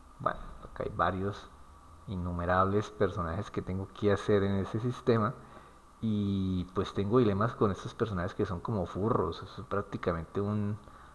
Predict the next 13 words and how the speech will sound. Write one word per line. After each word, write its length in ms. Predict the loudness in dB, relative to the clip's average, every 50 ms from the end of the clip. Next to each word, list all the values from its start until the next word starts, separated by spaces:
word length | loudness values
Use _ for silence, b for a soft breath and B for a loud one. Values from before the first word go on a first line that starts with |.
| B B
un 160 | -2 2 4 4
hombre 420 | 4 6 6 6 6 6 6 4
mitad 400 | 2 0 -2 0 2 2 4 4
animal, 380 | 2 2 2 0 0 -2 -2 -2
como 240 | -2 -2 -2 -4
si 100 | -4 -6
fuera 440 | -4 -4 -4 -2 -2 -2 -2 -4 -6 B B B B B B -16
con 140 | -14 -12 -12 -8 -4
cachos 340 | -4 -4 -2 -2 -6 -6 -6
y 60 | -6
cosas 420 | -2 -2 -2 0 0 0 0 0
así. 220 | 0 0 0 0 0
Entonces 520 | -2 -2 -2 -4 -2 0 -2 -2 -2